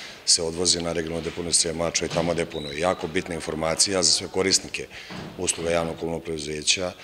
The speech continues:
je da mi našu cenu prema korisnicima nećemo povećavati, da će deo troškova deponovanja samog otpada snositi lokalna samouprava opštine Bogatić, a deo troškova prevoza i svih ostalih troškova javnog komunalnog preduzeća.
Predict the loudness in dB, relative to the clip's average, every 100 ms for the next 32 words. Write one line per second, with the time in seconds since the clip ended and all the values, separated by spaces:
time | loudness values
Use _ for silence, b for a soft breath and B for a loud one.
0 | B B -6 -2 -2 -2 -4 -2 2 0
1 | 0 -2 0 -2 -4 -4 -6 -4 -6 -4
2 | -2 -2 -4 -4 -2 -2 -2 -2 0 2
3 | 0 -2 -6 -8 -6 0 0 0 -2 -2
4 | 0 -4 -4 B B -6 -6 -4 -4 -4
5 | 0 0 2 -4 -4 -6 -6 -6 -4 -2
6 | 0 -2 -4 -8 B B -4 -2 -2 2
7 | 0 0 -6 -8 -10 -8 -8 -8 -6 -4
8 | -2 -2 -2 -2 -4 -4 0 0 0 -4
9 | -6 B B B B -4 -2 0 0 0
10 | 0 -2 -4 -2 -4 -6 -4 -4 -4 -4
11 | -2 -2 -2 -6 -6 -6 -6 -8 -8 -8
12 | -6 -4 -4